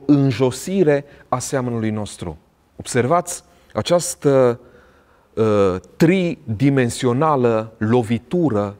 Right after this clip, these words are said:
fatală a păcatului în relația cu Dumnezeu, în propria viață și în viața celor de lângă noi. Foarte interesant și vocabularul pe care îl folosește David. „Fără de lege,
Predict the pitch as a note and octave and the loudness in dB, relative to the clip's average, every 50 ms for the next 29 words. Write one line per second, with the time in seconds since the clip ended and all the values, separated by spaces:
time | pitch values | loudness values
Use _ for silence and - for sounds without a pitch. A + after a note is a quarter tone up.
0 | _ _ - - - - B2 A#2+ _ - E3 D#3 C3+ B2+ A2 G#2 F#2 - _ - | _ _ -20 -14 -10 -10 -10 -8 _ -2 0 0 0 0 -2 -2 -4 -4 _ -8
1 | B2+ C3+ - - C#3 - - B2 A2+ - - A2 F#2+ F2+ F2+ E2+ D#2 - _ _ | -8 -6 -6 -6 -8 -6 -8 -12 -12 -10 -10 -8 -6 -6 -6 -8 -10 -12 _ _
2 | _ _ _ _ _ - B2+ A#2+ B2 C3 D3 C#3 - - B2+ - - E3 D#3+ C#3 | _ _ _ _ _ -2 0 2 2 2 2 0 0 -2 -2 0 0 0 2 2
3 | D3+ D3 C#3 C3 A#2 G2+ G2 B2+ D3 D#3+ D#3+ D#3+ D3 - - - - _ _ - | 2 2 2 0 -2 -4 -2 0 2 2 2 0 -2 -8 -14 -20 -20 _ _ 0
4 | B2 A2+ A2 - - D3 E3 G3 F#3+ F#3+ C3 A2 F#2+ F2+ E2 F2+ F#2 F2+ F2 - | 0 0 0 -2 0 2 2 2 2 0 0 -2 -2 -2 -2 -4 -4 -4 -4 -6
5 | - B2+ C3+ C3 - - - _ - - A#2+ A2+ G#2 A#2+ B2+ A#2+ - A#2 - - | -8 -8 -8 -8 -10 -20 -20 _ -8 -6 -4 -2 0 0 -2 -2 -4 -8 -8 -6
6 | A#2 G#2+ G#2+ G#2 G2+ G2+ G2+ G#2 G2+ G2+ G2+ A2 A2+ G2+ F2+ E2 - _ _ _ | -4 -4 -2 -2 -2 -4 -4 -4 -4 -6 -6 -6 -6 -6 -8 -10 -14 _ _ _
7 | _ _ _ _ _ _ _ _ _ _ - - - E3 E3+ E3 E3 D3+ C#3 D3 | _ _ _ _ _ _ _ _ _ _ -6 -2 0 0 2 2 0 0 0 0
8 | C3+ C3 - D3+ D3 C3+ - C#3 A2 B2 B2 A#2 - C3 A#2+ A2 A2 A2 C3 C3+ | 0 0 -2 -4 -6 -4 -4 -4 -2 -2 -2 -2 -2 -4 -4 -4 -2 -2 0 0
9 | B2+ A2+ F#2+ - G#2 F#2 G#2 G2 F#2 F#2 F2 E2+ _ - - - - A#2+ G#2+ - | -2 -4 -6 -8 -8 -6 -6 -6 -6 -6 -8 -10 _ -20 -12 -6 -4 -4 -4 -4
10 | - G#2 G2 F#2+ - G2+ F2+ - - G2 F2 F2+ F#2+ F2 E2+ F2 F2+ E2+ - _ | -4 -4 -4 -4 -6 -8 -12 -10 -8 -6 -4 -2 -2 -4 -4 -6 -8 -10 -10 _
11 | _ _ _ _ _ _ _ - - - A#2+ B2 B2+ B2+ A2+ B2 B2+ A#2+ A2+ F#2+ | _ _ _ _ _ _ _ -16 -8 -4 -2 0 0 0 0 0 0 0 0 -2
12 | E2+ F2+ G2 G2 F#2+ F2+ | -2 -4 -4 -4 -6 -6